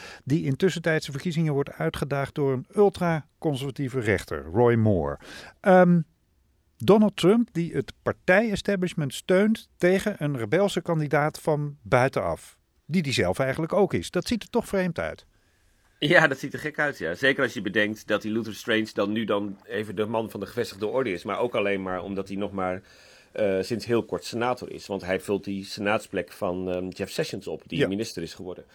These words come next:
Speaker 2: <clears throat> Dus, eh, ja, zo erg gevestigde orde is hij natuurlijk ook niet. Hij zit er nog maar een paar maanden. Ehm, eh, de,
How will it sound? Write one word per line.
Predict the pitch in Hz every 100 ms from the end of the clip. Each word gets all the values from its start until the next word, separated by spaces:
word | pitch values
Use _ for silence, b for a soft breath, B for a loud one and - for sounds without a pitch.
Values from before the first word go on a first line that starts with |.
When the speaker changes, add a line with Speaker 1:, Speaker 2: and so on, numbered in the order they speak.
| B B -
Speaker 2:
<clears throat> | 180 - 214 127
Dus, | 110 110 -
eh, | - 110
ja, | 110 -
zo | 98 127 135
erg | 123 113
gevestigde | 117 127 - 120
orde | 107 117 110
is | 113
hij | 113
natuurlijk | 110 120 120
ook | 151
niet. | 127 90 -
Hij | 95 98
zit | 117
er | 131
nog | 107
maar | 98
een | 98
paar | 98
maanden. | 104 85 95 - b b b b -
Ehm, | 113 113 113 - _ _ 101
eh, | 92 76 80 92 120
de, | -